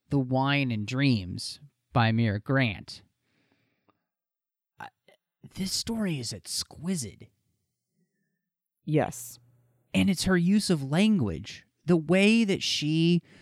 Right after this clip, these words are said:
Speaker 1: formats her sentence, like, the way she puts it all together, her sentences, the structure, the flow, like, ev-, everything about this short story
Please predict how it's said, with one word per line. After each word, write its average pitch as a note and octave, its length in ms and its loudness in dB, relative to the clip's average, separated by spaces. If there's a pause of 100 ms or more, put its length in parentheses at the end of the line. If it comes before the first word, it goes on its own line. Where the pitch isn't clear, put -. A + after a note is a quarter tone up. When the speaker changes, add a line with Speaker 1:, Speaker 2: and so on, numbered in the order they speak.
(220)
Speaker 1:
formats F#3 800 4
her D3 140 4
sentence, C3+ 460 0
like, C3+ 180 0
the D#3 80 4
way E3+ 220 4
she F#3+ 160 0
puts - 340 0
it D3+ 220 0
all C#3+ 260 4
together, C#3 680 2 (140)
her C#3+ 140 0
sentences, E3 800 -4
the C3+ 100 -4
structure, C3+ 800 -4 (280)
the C3 100 0
flow, C3+ 760 0 (340)
like, C#3 300 0 (540)
ev-, E3 240 -4
everything A3+ 460 0
about D#3 300 0
this D3+ 140 -2
short D3 260 -6
story A#2+ 600 -4